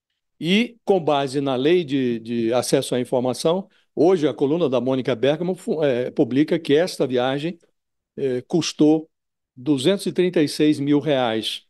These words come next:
Mas, de novo, é, o custo é parcial, porque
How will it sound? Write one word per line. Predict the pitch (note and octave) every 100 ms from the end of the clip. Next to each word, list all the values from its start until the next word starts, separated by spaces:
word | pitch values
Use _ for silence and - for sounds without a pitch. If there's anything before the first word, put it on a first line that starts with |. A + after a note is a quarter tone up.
| _ _ _ -
Mas, | C#3 D#3+ F3+ - - - _
de | - F#3+
novo, | A#3 G3 F3 A#2+ A2 - _ _ _ _
é, | D3+ C3+ C3 -
o | D#3
custo | D3+ G#3+ B3 -
é | A#3+
parcial, | B3 A3 - F3+ F3 G#3+ D#3+
porque | C3+ - D3+ D3+